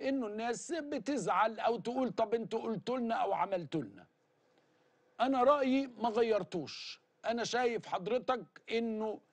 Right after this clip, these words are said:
ال-، أو في حاجة أنتوا عارفينها إحنا ما نعرفهاش، يعني الإدارة المصرية عندها مورد ما،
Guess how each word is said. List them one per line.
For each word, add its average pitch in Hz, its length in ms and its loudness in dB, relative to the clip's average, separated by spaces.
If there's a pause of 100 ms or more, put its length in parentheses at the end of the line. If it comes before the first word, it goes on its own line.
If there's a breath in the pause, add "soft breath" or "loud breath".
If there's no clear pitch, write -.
(420 soft breath)
ال-، 220 220 0 (800)
أو 285 320 4 (300)
في 254 140 -2
حاجة 262 380 0
أنتوا 233 260 0
عارفينها 240 460 0
إحنا 214 180 -6
ما 196 120 -4
نعرفهاش، - 720 -2 (120)
يعني 139 360 -2 (280 loud breath)
الإدارة 208 540 6
المصرية 202 680 0 (300 loud breath)
عندها 190 720 2
مورد 233 760 4
ما، 214 380 4